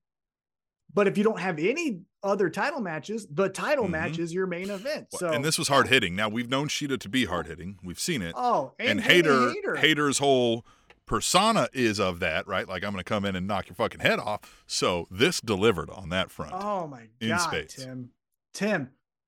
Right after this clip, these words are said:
Speaker 1: I'm, hyperbole is used often in pro wrestling, and especially in podcasts, 'cause we love the clicks, and please pay attention to us. We want your attention. Please, eyeballs on us.
Speaker 2: Like and
Speaker 1: And I'm
Speaker 2: share.
Speaker 1: not
Speaker 2: And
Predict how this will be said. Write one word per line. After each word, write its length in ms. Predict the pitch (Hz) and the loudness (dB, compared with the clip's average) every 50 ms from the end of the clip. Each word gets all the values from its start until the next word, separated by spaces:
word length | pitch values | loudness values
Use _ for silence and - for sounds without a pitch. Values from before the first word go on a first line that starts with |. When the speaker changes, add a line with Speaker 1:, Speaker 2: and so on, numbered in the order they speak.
| _ _ _ _ _ _ _ _ _ _ _ _ _ _ _ _ _ _ _ _ _ _ _ _ | _ _ _ _ _ _ _ _ _ _ _ _ _ _ _ _ _ _ _ _ _ _ _ _
Speaker 1:
I'm, 300 | - 185 220 226 233 226 - - - - - | -4 -2 0 0 0 -2 -4 -10 -18 -14 -8
hyperbole 840 | - - 247 254 240 - 285 302 294 262 277 269 262 254 254 240 220 175 | -2 0 0 0 2 2 2 0 2 2 0 0 0 0 -2 -4 -6 -6
is 240 | 226 208 170 160 | -6 -6 -6 -4
used 340 | 196 208 208 202 196 180 - - | -4 -4 -4 -4 -4 -6 -8 -12
often 580 | - 165 170 170 170 - _ - 165 160 156 - - - | -12 -8 -6 -6 -6 -4 _ -2 -2 -2 -4 -6 -10 -8
in 100 | 180 165 | -8 -6
pro 160 | - 165 170 160 | -4 -2 0 2
wrestling, 460 | 156 151 147 139 139 151 151 147 156 | 2 0 0 -2 -4 -6 -8 -8 -8
and 100 | 156 147 | -8 -6
especially 460 | 135 - - 220 196 180 165 190 190 | -6 -4 0 0 0 0 0 -2 -4
in 80 | 170 156 | -4 -4
podcasts, 580 | 156 160 156 160 151 - 165 160 156 151 - | -4 -4 -4 -4 -4 -4 -4 -2 -2 -4 -4
'cause 160 | - 147 127 | -6 -8 -6
we 100 | 135 139 139 | -4 -2 2
love 220 | 151 160 170 165 156 | 2 2 2 2 0
the 60 | 160 | -4
clicks, 420 | - - 165 160 156 151 - - | 0 2 2 2 2 2 -2 -6
and 100 | 139 131 | -10 -10
please 320 | - 170 165 165 165 160 160 | -6 -4 -2 0 0 -2 -2
pay 180 | - 160 160 | -4 -4 -4
attention 480 | 160 151 - 160 156 147 - - 156 147 | -4 -4 -6 -8 -10 -10 -12 -14 -12 -10
to 120 | 143 151 156 143 - | -6 -6 -6 -6 -6
us. 160 | 143 135 - | -10 -6 -2
We 120 | 160 165 175 | 0 0 2
want 240 | 175 175 175 180 | 2 0 -2 -2
your 240 | 185 180 170 170 170 | -2 -2 0 0 0
attention. 560 | 170 160 - 170 170 170 151 - 170 170 165 | 0 0 -2 -4 -4 -4 -4 -4 -4 -4 -4
Please, 360 | 139 147 170 175 175 175 170 165 | -6 -6 -6 -4 -2 -2 -2 -2
eyeballs 480 | 151 156 170 175 165 165 165 170 156 156 | -4 -6 -6 -6 -6 -6 -8 -8 -8 -8
on 120 | 160 165 | -10 -10
us. 240 | 151 120 - - - _ _ _ _ _ _ _ _ _ _ _ _ _ _ _ | -10 -12 -12 -16 -18 _ _ _ _ _ _ _ _ _ _ _ _ _ _ _
Speaker 2:
Like 220 | - 104 117 123 - | 4 4 4 6 6
and 80 | 113 | 4
Speaker 1:
And 80 | 104 120 | 6 10
I'm 60 | 131 | 10
Speaker 2:
share. 60 | 113 98 | 10 10
Speaker 1:
not 120 | 87 302 | 8 6
Speaker 2:
And 80 | - | 2